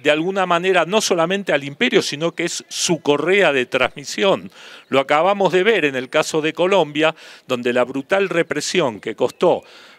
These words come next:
más de veintiocho vidas a jóvenes estudiantes, más de novecientos detenidos,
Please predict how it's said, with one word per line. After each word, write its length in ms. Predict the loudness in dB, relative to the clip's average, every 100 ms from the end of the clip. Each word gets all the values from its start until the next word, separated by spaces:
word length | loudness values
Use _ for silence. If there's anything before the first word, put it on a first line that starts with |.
| -4
más 420 | 0 0 -2 -2
de 120 | 0
veintiocho 680 | 2 0 0 2 2 2 -2
vidas 480 | -2 0 0 -2 -4
a 60 |
jóvenes 500 | -2 0 0 -2 -4
estudiantes, 920 | -6 -6 -4 0 0 0 -6 -14 -12 -4
más 180 | -2
de 140 | 0 2
novecientos 880 | 2 4 2 0 0 0 2 0 2
detenidos, 920 | 2 2 -2 -2 -6 -4 -6 -8